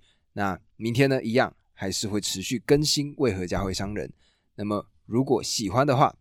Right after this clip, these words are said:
记得帮我按下关注，按下 YouTube 的订阅，然后分享给你身边的朋友。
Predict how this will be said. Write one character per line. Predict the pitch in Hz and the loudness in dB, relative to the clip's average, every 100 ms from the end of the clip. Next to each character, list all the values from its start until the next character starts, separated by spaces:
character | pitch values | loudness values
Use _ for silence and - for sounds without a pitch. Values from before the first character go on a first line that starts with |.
| - | -6
记 | 170 | 2
得 | 143 | 4
帮 | 135 180 165 | 4 4 2
我 | |
按 | 165 | 2
下 | 160 160 | 2 2
关 | 165 170 | 2 2
注， | 190 139 - _ _ _ | 2 2 0 _ _ _
按 | 120 110 | -8 -2
下 | 110 | -2
YouTube | 107 120 - 120 | 0 -2 -2 -2
的 | 110 | -2
订 | - 196 127 | 0 0 4
阅， | 127 87 - _ | 4 4 -2 _
然 | - 98 | -8 -4
后 | 92 104 | -2 -4
分 | - 120 120 | -2 -2 -2
享 | 98 | -4
给 | 95 | -6
你 | 101 | -8
身 | 107 | -6
边 | 104 | -4
的 | 98 | -4
朋 | 107 113 | -4 2
友。 | 135 | 2